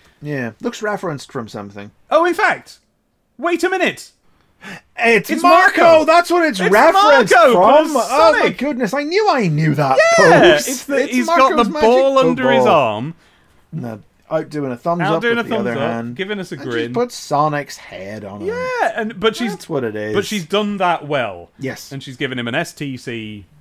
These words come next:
Speaker 2: top. It says S T C, that's the name of his team, I guess. It, do you know what, what it was that clinched it for me that this was a copy of something? Was the, um, sideways pointing out feet.
Speaker 1: Yeah, yeah.
Speaker 2: Something about that made me just realise, oh, if you were copying Sonic, you wouldn't do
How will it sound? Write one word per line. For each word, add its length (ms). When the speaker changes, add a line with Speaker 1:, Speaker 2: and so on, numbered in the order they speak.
Speaker 2:
top. 320
It 160
says 240
S 160
T 120
C, 200
that's 140
the 40
name 180
of 100
his 140
team, 240
I 60
guess. 260
It, 160
do 80
you 60
know 80
what, 220
what 180
it 100
was 220
that 100
clinched 300
it 60
for 100
me 140
that 100
this 180
was 80
a 60
copy 240
of 80
something? 260
Was 140
the, 240
um, 160
sideways 500
pointing 300
out 200
feet. 340
Speaker 1:
Yeah, 300
yeah. 360
Speaker 2:
Something 260
about 180
that 220
made 120
me 100
just 140
realise, 300
oh, 80
if 140
you 80
were 40
copying 380
Sonic, 320
you 80
wouldn't 300
do 380